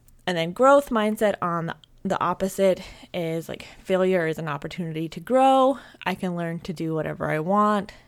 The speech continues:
Challenges help me grow as a person. My effort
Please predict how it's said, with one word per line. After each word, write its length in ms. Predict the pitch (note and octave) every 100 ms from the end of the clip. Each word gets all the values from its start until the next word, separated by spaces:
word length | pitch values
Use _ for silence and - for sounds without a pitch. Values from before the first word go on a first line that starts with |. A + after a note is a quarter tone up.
| _
Challenges 580 | - F3+ D#3+ E3+ E3+ D#3+
help 160 | E3+ -
me 80 |
grow 320 | D#3 D3+ D#3+ D#3+
as 160 | D3+
a 60 | -
person. 640 | - A3 G#3 A3 G#3+ G#3+ G#3+ - - _ _ _ _ _ _
My 160 | F3+ E3+
effort 560 | F3+ F#3 G3 F#3 F3+